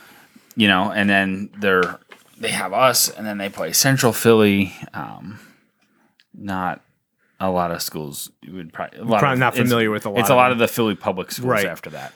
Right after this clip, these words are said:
Speaker 2: So, i-, if you remember back to the game last year, though, they, you could tell that they had, they had a good amount of talent,
Speaker 1: Yeah.
Speaker 2: but they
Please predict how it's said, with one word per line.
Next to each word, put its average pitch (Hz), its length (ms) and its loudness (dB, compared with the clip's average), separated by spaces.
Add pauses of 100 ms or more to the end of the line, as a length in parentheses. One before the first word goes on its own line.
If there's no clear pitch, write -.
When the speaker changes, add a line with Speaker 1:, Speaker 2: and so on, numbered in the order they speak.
(140)
Speaker 2:
So, 139 420 4 (600)
i-, 165 120 -2
if 143 180 0
you 156 80 6
remember 190 200 6
back 160 140 4
to - 40 -16
the 147 60 -6
game 139 180 0
last 131 280 0
year, 120 80 -4
though, 113 120 -2
they, 127 400 0
you 143 160 0
could 139 220 2
tell 160 300 2
that 156 180 -2
they 123 100 2
had, 135 320 -2 (340)
they 127 140 -6
had 151 200 2
a 147 40 2
good 131 220 2
amount 135 240 2
of 113 100 -6
talent, 117 440 -4
Speaker 1:
Yeah. 113 300 -2
Speaker 2:
but 135 160 0
they 131 260 2